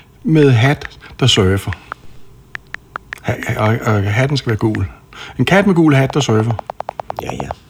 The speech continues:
Speaker 1: Og det skal selvfølgelig være sådan, så man kan se det, det skal forestille, ikke?
Speaker 2: Skal det være en bestemt form for kunstner?
Speaker 1: Det er ligegyldigt, det er bare <laughs> Hvis du kan det der, så vil jeg kaste mig for din fod og kalde dig mester.
Speaker 2: Ja.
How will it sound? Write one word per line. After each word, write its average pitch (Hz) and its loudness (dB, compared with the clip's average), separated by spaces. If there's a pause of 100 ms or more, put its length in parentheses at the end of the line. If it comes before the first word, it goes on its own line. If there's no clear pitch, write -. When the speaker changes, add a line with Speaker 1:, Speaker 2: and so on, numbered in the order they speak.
(840)
Speaker 1:
Og 113 -6
det 92 -6
skal - -6
selvfølgelig 123 0
være 95 0
sådan, 95 -2
så 95 -4
man 90 -4
kan - -10
se 123 -4
det, 104 -6
det 92 -4
skal - -8
forestille, 92 -6
ikke? 98 -4 (840)
Speaker 2:
Skal 90 -2
det 80 0
være 73 0
en 71 -2
bestemt 67 -4
form 78 -2
for 71 -8
kunstner? 92 0
Speaker 1:
Det 143 8
er 131 6
ligegyldigt, 117 0
det 117 0
er 113 0
bare 113 -2 (300)
<laughs> - -8
Hvis 127 -2
du - -4
kan 180 0
det 175 2
der, 139 0
så 143 0 (480)
vil 151 4
jeg 127 2
kaste 143 -2
mig 147 -2
for 127 -4
din 113 0
fod 120 0 (760)
og 117 -2
kalde 92 0
dig 110 0
mester. 104 0 (880)
Speaker 2:
Ja. - -4